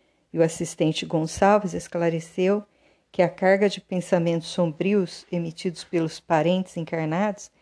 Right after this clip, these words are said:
era a causa fundamental desse agravo de perturbação.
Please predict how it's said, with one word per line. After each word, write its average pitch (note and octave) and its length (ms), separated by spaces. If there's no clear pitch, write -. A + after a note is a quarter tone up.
era F#3+ 200
a G3 40
causa F3 400
fundamental A3+ 1000
desse F#3+ 300
agravo F3 480
de E3+ 160
perturbação. F3+ 920